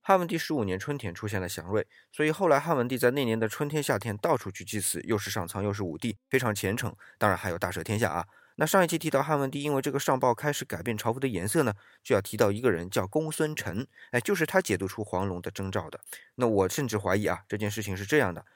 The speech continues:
他先说将会有黄龙出现，然后汉文帝将信将疑，等到真的有人上报说黄龙出现了，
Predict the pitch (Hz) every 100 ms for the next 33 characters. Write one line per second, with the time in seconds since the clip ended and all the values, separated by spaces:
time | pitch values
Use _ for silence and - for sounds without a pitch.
0 | _ - 175 202 208 196 - 220 220 131
1 | 90 101 131 143 160 165 104 _ - 117
2 | 117 123 98 98 101 117 117 123 120 104
3 | - - - 127 156 156 220 220 190 135
4 | 98 90 90 113 117 107 104 107 107 113
5 | 110 143 156 104